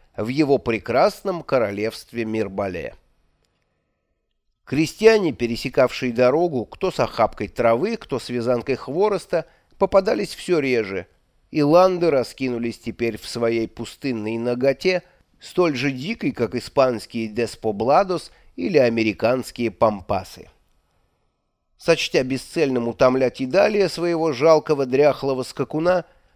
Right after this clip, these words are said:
Сиганьяк спрыгнул на землю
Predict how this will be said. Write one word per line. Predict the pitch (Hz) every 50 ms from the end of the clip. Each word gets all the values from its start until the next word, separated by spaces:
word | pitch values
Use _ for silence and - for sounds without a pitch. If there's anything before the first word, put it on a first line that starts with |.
| _ _
Сиганьяк | _ - - 185 175 147 170 170 170 165 165 175 165 151 -
спрыгнул | - - - - 160 160 143 127 135 139 135 127
на | 127 135 131 127
землю | 117 113 147 185 190 185 170 170 165 151